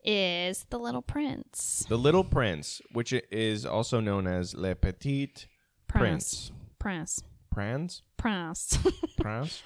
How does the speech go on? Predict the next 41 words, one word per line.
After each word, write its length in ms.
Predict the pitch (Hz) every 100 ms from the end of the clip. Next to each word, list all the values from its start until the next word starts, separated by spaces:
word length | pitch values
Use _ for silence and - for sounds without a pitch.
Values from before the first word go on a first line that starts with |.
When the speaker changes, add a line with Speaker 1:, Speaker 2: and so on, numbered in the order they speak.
| -
Speaker 1:
I 80 | 220
don't, 140 | 196 190
I 100 | 208
can't 260 | - -
speak 200 | - - -
French 280 | - -
very 240 | - - -
well. 280 | - - 226 -
Speaker 2:
But 100 | 123
you're 160 | 135 139
learn-, 240 | 127 151
you're 140 | 143 143
doing 400 | 143 180 185 160
the 160 | 156 143 107 131
double 300 | 139 135 170 165
Speaker 1:
I 120 | 214
know, 160 | 226 202
Speaker 2:
X 20 |
P 40 |
Speaker 1:
but 100 | 175
I 40 | 240
Speaker 2:
thing. 80 | 247
Speaker 1:
don't 220 | 262 254
have, 200 | 269 240
um, 420 | 233 220 202 202 - - _ _ _ - -
I 60 | 247
don't 120 | 277
have 160 | 320 240
great 180 | 226 -
pronunciation. 760 | 165 165 - 170 - - 60 - - _ _ -
Speaker 2:
Mm. 80 |
Speaker 1:
Even 240 | 139 262 294
though 100 | 311
my 140 | 254
voice 260 | 196 - -
is 120 | 226
so 200 | - 269
<laughs> 0 |
nasal, 520 | 220 220 214 311 320 - - - -
I 80 | 277
still, 380 | 262 - 220 -